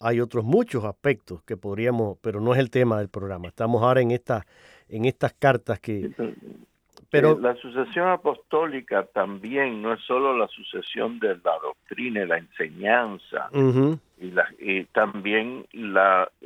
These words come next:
Speaker 2: toda una serie de,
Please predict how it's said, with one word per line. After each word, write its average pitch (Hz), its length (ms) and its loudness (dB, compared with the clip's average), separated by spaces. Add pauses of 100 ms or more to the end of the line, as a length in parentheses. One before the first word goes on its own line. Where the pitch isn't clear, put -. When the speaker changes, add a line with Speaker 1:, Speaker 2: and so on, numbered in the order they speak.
(280)
Speaker 2:
toda 104 220 -4
una 110 300 0
serie 113 480 -2 (380)
de, 104 580 0